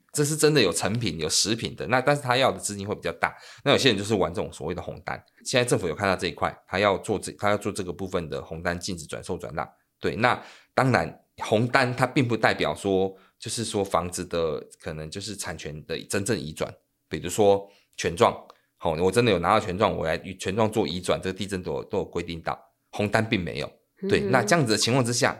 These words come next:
Speaker 1: 建商有没有老实把这个红单的名单交出来？这是一个很大的问题。
Speaker 2: 嗯。
Speaker 1: 嘿，建商如果没有配合把这红单交出来的话，那可能就会，就会处罚。这是变成是第二条。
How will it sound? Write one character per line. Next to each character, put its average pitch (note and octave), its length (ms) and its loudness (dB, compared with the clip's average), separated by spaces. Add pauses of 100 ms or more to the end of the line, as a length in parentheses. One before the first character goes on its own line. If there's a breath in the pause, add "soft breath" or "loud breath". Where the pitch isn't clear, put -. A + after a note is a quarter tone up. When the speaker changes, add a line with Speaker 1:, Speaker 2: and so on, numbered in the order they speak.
Speaker 1:
建 C#3+ 180 4
商 A#2+ 160 4
有 F2+ 80 0
没 F#2 80 0
有 F2 60 -2
老 E2 260 2
实 - 260 0
把 E2+ 200 2
这 - 120 -4
个 A#2+ 80 4
红 F#2 240 0
单 G2+ 160 2
的 F#2 60 2
名 F2 160 -4
单 E2+ 180 -4
交 F#2 200 2
出 F2 160 -6
来？ C#2 160 -4 (480)
这 A#2 120 4
是 A2 160 2
一 G2+ 60 4
个 F#2 80 2
很 - 140 -8
大 F2+ 160 2
的 D#2 40 -6
问 D2+ 160 -8
题。 - 300 -18
Speaker 2:
嗯。 E3+ 240 -4 (140)
Speaker 1:
嘿， - 280 -2 (200 soft breath)
建 E3 120 4
商 C#3+ 220 4
如 D#3 80 6
果 A#2 140 6
没 G2+ 100 4
有 B2+ 100 6
配 B2 220 4
合 D#2 220 -2
把 - 120 -2
这 A2+ 140 0
红 G2+ 140 -2
单 F#2 120 2
交 F#2 140 2
出 F2+ 160 -2
来 D2+ 80 2
的 D#2 100 -6
话， F2+ 240 2 (240 loud breath)
那 B2 80 6
可 A#2 140 0
能 D2+ 140 -2
就 F2+ 100 -2
会， F2+ 300 2 (120)
就 G2 80 -10
会 F#2 200 0
处 - 180 -12
罚。 - 260 -10 (140)
这 A#2+ 140 -2
是 A2+ 100 -2
变 A2+ 220 2
成 F#2+ 100 -6
是 - 20 -4
第 F#2+ 200 0
二 D#2+ 40 2
条。 - 240 -8